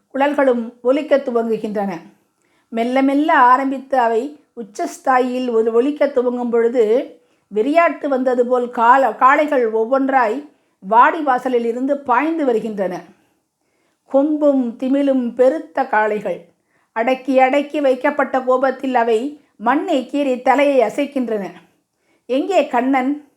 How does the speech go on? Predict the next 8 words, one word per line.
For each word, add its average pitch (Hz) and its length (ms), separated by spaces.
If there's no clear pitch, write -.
அதோ 269 500
அந்த 254 280
மாயோன் 262 680
இடையில் 285 440
அரையாடையை 247 800
குறுக்கே 285 480
வரிந்து 254 400
கட்டி 233 640